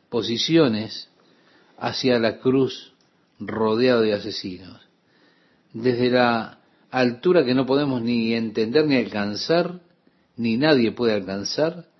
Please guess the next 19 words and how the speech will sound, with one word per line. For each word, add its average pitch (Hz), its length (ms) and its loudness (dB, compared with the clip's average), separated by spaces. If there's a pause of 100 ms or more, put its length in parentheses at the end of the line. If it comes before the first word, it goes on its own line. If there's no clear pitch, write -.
(1120)
un 127 140 -2
descenso 113 520 -2
tan 120 540 -2 (220)
tremendo, 127 540 2
un 104 380 -2
desplome 123 680 2
tan 160 280 -2
tremendo 135 420 0
como 117 220 -2
el 107 80 -4
que 107 140 -8
tuvo 151 280 2
Jesús, 151 720 -10 (1900)
a 113 120 -2
lo 110 120 2
cual 139 160 6
estuvo 131 300 4
dispuesto 117 680 2
él 120 320 0